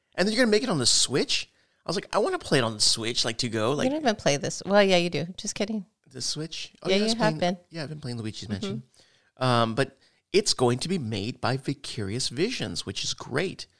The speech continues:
Speaker 1: Because normally they give that stuff to Panic Button. <laughs> And Panic Button's like, "Uh, I think we can port it." And Panic Button, they're the ones that did Apex Legends. They ported it to the Switch.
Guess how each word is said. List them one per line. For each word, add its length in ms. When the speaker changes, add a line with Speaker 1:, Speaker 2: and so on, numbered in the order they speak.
Speaker 1:
Because 280
normally 640
they 120
give 200
that 140
stuff 280
to 60
Panic 440
Button. 280
<laughs> 220
And 100
Panic 280
Button's 240
like, 120
"Uh, 460
I 100
think 140
we 80
can 240
port 280
it." 140
And 100
Panic 240
Button, 220
they're 140
the 80
ones 120
that 120
did 140
Apex 340
Legends. 380
They 100
ported 420
it 180
to 120
the 60
Switch. 420